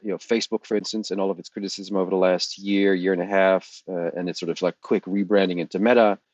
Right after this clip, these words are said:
Uh, I think Apple has, of course, probably, no, now at three trillion dollars, has a lot to say about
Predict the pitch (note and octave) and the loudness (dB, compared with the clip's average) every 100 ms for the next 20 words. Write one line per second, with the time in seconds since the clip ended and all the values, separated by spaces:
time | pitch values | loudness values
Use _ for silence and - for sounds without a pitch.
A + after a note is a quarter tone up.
0 | _ _ - F2+ F2 F#2 - G2+ - G2+ | _ _ -2 0 0 -2 -4 -6 2 2
1 | - A2 G2+ F#2 - _ _ _ _ - | 4 6 6 4 -2 _ _ _ _ 4
2 | G#2+ F#2+ - A#2 G#2+ F#2+ - - - _ | 4 4 -2 4 6 8 6 2 -4 _
3 | _ - C#3 D3 C3 A#2+ B2 G2 G#2+ G2+ | _ 2 6 8 8 6 4 2 0 0
4 | A#2+ B2+ B2+ A#2 - B2+ - B2 A2 A2 | 6 8 8 6 2 -4 2 2 4 6
5 | G#2 G#2 G#2 G#2 A2+ F#2+ - A2 G#2+ F#2+ | 4 2 2 4 4 2 0 4 4 4
6 | G2 | 2